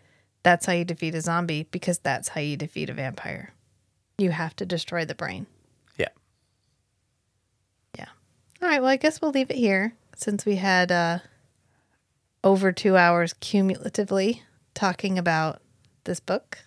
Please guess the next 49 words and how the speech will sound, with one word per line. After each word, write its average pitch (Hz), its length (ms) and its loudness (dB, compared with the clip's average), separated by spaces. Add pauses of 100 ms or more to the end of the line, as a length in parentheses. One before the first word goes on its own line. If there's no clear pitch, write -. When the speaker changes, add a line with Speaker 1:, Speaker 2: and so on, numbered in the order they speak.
(180)
Speaker 1:
And 269 100 -4
I 427 80 0
think 427 200 0
it 415 60 2
was 415 120 0
good. 359 160 -2
I - 20 -4
hope 359 180 4
everybody 294 460 6
who 233 140 2
read 180 180 2
it 196 260 -4
really 165 220 -2
enjoyed 143 320 -6
it. 143 160 -6 (560)
Speaker 2:
Yeah. - 180 0 (340)
Speaker 1:
And 190 520 2 (840)
next 214 300 2
time 208 380 6
we'll 190 220 2
be 190 120 2
reading 185 520 2 (100)
the 190 80 2
next 160 380 -2
book, - 400 -4 (120)
which - 160 -8
I 190 80 4
didn't. 190 260 -4 (960)
Ooh, 370 140 10
I 277 80 8
brought 202 220 8
my 202 140 6
phone 240 280 4
down 202 240 6
with 175 140 4
me 180 160 2
so 302 120 6
I 427 80 6
can 214 160 4
look 190 200 2
Speaker 2:
Ooh. 190 40 0
Speaker 1:
it 175 60 0
up. - 420 -2 (1200)
I 196 60 -2
think 311 200 2
it's - 140 0
a 190 60 0
Matt 160 320 -2
choice. - 520 -8